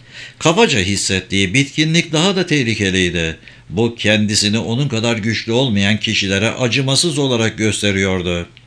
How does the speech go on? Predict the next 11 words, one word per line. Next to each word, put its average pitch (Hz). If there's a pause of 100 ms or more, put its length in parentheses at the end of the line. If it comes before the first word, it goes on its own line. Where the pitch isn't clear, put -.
(560)
Şimdi 214
Bobby 185
Bonds'ı 170
daha 160
çok 110
kullanıyor, 92
ona 143
daha 165
fazla 151
yetki 127
veriyordu. 90